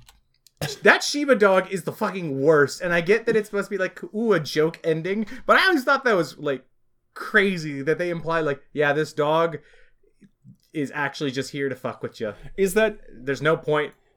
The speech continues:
Speaker 2: Is that, like,
Speaker 1: There's no reason this dog is here.
Speaker 2: Is that, like,
Speaker 1: Huh?
Speaker 2: canon to the game? Like, is that, like, like, this is technically
Speaker 1: No,
Speaker 2: what's
Speaker 1: it
Speaker 2: going on the whole way through, even if you don't get that ending?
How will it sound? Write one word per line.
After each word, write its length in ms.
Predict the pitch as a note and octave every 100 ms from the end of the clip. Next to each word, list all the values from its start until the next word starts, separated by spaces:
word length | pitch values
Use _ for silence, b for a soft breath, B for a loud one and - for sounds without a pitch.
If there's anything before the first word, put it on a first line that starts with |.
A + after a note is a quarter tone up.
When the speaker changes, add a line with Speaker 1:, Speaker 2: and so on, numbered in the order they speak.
| _ _ -
Speaker 2:
Is 100 | F3+
that, 100 | G3
like, 280 | G3 - -
Speaker 1:
There's 140 | D3
no 100 | G3
reason 320 | D#3 E3 C3+
this 120 | C3
dog 260 | A2 B2 A#2
is 100 | A#2
here. 100 | A#2+
Speaker 2:
Is 40 | G#2+
that, 100 | G2+
like, 180 | -
Speaker 1:
Huh? 80 | -
Speaker 2:
canon 460 | - G3 G3+ F#3+ F3
to 120 | E3+
the 100 | D#3+
game? 500 | C#3+ D3 C#3+ A#2+ A2
Like, 180 | A#2+ B2
is 120 | C3+
that, 240 | D3 C#3+ D3+
like, 520 | D3 C#3 C#3 - _ _ b b b b
like, 180 | C#3 C#3 C3+
this 220 | D#3+ D#3+
is 200 | D#3+ D3
technically 480 | - - F3 - E3
Speaker 1:
No, 220 | D#3 C3+
Speaker 2:
what's 160 | B2+ -
Speaker 1:
it 60 |
Speaker 2:
going 260 | E3+ C#3+ C#3
on 220 | C#3 C3
the 80 | B2+
whole 340 | - C#3+ C#3 B2+
way 180 | B2
through, 640 | A2+ - A#2+ B2 A2 E2+ D#2+
even 220 | C3 C3
if 120 | C3
you 60 | C3
don't 200 | B2 A#2+
get 160 | B2 A2+
that 160 | A2
ending? 460 | G2 G#2+ D#2+ C#2